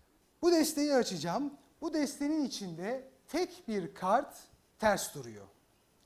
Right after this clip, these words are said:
Bu kart karo altı çıkarsa şaşırır mısınız?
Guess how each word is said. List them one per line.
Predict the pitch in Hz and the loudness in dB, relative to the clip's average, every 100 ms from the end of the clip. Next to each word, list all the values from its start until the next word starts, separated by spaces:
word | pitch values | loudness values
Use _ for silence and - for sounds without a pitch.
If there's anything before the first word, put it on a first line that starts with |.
| _ _ _ _ _ _ _ - | _ _ _ _ _ _ _ 0
Bu | 330 | 2
kart | 285 294 294 - | 6 6 4 2
karo | 262 262 | 6 8
altı | 226 226 220 | 8 6 0
çıkarsa | 202 214 202 196 247 240 | 0 4 4 4 0 0
şaşırır | - 208 214 202 | -4 -6 -4 -6
mısınız? | 160 - 196 277 - - | -8 -10 -8 -8 -10 -18